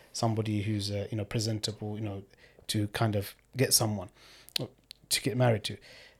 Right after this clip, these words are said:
Once you're married, in the initial stages as well, you're still kind of getting to know each other. So you're still gonna try and make your effort and look the best.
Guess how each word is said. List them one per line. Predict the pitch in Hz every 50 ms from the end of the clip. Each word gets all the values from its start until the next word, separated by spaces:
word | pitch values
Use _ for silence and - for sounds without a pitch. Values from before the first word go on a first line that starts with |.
| _ _ -
Once | 127 156 185 185
you're | - 160
married, | 147 160 175 165 131 113 113 117 113 - - - _ _ -
in | 123 123
the | 123
initial | 131 175 170 - 127
stages | - - 139 143 139 120 120
as | 110 110 110 131
well, | 135 113 107
you're | 107 113
still | - - 160 156
kind | - 147 139 131 120
of | 110 110 - - _ -
getting | - 123 120 123 117 113
to | - -
know | 120 131 143 139
each | - - -
other. | 107 98 101
So | 104 - 131
you're | 143
still | 135 - - 196 185
gonna | 156 139 131 123
try | - - 135 123 120 117
and | 117 110 110 107 -
make | - 127 123 113 - - - 123
your | 117 110 113 - -
effort | 120 113 - - 120
and | 104 101 113 117
look | 110 113 -
the | - 107
best. | 104 127 123 - - - -